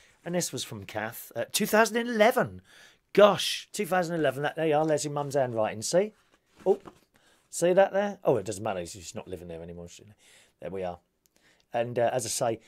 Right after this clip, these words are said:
we lost her a few years ago, so don't, I do keep stuff.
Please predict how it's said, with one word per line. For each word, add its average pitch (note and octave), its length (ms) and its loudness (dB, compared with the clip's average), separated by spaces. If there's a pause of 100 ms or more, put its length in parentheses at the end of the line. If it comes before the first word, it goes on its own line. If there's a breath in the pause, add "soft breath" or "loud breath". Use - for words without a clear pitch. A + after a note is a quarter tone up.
(180 soft breath)
we A#2+ 120 -6
lost C3+ 260 -4
her G#2+ 140 -6
a - 20 -8
few B2 220 -10
years A#2+ 320 -6
ago, G#2 240 -4
so F3 140 -4
don't, B3+ 340 -6
I G#3+ 160 -6
do A3+ 180 -10
keep G#3 320 -8
stuff. - 460 -8